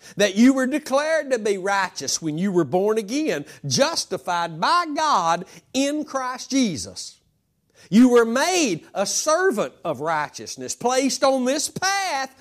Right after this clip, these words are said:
of righteousness, the path of the just. And the only way that you can serve God is by serving obedience, that's the obedience of Christ, faith in what He did at Calvary,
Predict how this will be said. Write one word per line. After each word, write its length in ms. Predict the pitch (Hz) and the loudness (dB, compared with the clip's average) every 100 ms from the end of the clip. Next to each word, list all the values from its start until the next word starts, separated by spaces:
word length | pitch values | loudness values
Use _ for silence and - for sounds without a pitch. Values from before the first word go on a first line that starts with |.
| _ - | _ -2
of 260 | 262 262 | -2 -2
righteousness, 840 | 254 285 277 262 185 170 175 151 - | -2 -2 -4 -8 -10 -10 -6 -6 -6
the 100 | 180 | -10
path 400 | - 185 208 170 | -4 -2 -2 -2
of 220 | 175 180 | -4 -4
the 100 | 220 | -8
just. 580 | 233 320 - - - _ _ _ _ _ _ _ - | -4 -6 -8 -18 -20 _ _ _ _ _ _ _ -10
And 100 | 180 | 2
the 140 | 226 240 | 4 6
only 260 | 277 311 | 6 4
way 260 | 339 320 320 | 4 4 4
that 180 | 277 202 | 0 0
you 180 | 247 285 | 0 2
can 220 | 262 226 | -2 -4
serve 500 | - 302 339 381 214 | -2 -2 0 -2 -2
God 480 | 196 180 196 233 226 - - _ | -2 0 -2 -4 -6 -16 -20 _
is 720 | 196 262 208 220 233 - - _ | -2 2 2 0 -4 -12 -18 _
by 160 | 185 180 | -4 -4
serving 720 | - 277 311 294 175 175 196 - | -4 -4 -2 -2 -2 -4 -6 -2
obedience, 920 | 190 151 226 311 330 208 165 208 - | -2 2 4 4 4 0 -4 -8 -10
that's 200 | 170 - | -10 -8
the 140 | 196 | -2
obedience 540 | 180 185 196 220 240 262 | 0 2 0 -2 -4 -6
of 120 | 247 | -6
Christ, 520 | 233 190 165 196 - | -4 -2 -4 -6 -6
faith 280 | 190 196 196 | -2 -2 -2
in 120 | 202 | -4
what 140 | 190 | -4
He 80 | 208 | -4
did 140 | 202 202 | -6 -8
at 100 | - | -6
Calvary, 440 | 226 180 170 190 | -4 -2 0 -2